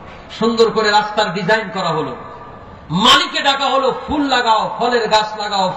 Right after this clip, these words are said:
ফুলের গাছ লাগাও।" সুন্দর চৌবাচ্চা তৈরি করো। এভাবে লোকদেরকে ডিউটি দিয়ে দিলেন। এবার এক বছর শেষ হওয়ার আগেই, মনে করুন দশ দিন আগেই, এবার সেই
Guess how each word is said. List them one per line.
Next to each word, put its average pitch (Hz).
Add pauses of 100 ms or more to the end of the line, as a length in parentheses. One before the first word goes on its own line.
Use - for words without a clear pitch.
ফুলের 220
গাছ 185
লাগাও।" 139 (1400)
সুন্দর 285
চৌবাচ্চা 247
তৈরি 180
করো। 139 (1900)
এভাবে 269
লোকদেরকে 226
ডিউটি 202
দিয়ে 170
দিলেন। 135 (960)
এবার 196
এক 190 (100)
বছর 214
শেষ -
হওয়ার 190
আগেই, 175 (920)
মনে 254
করুন 226
দশ 202 (100)
দিন 208
আগেই, 180 (540)
এবার 190
সেই 185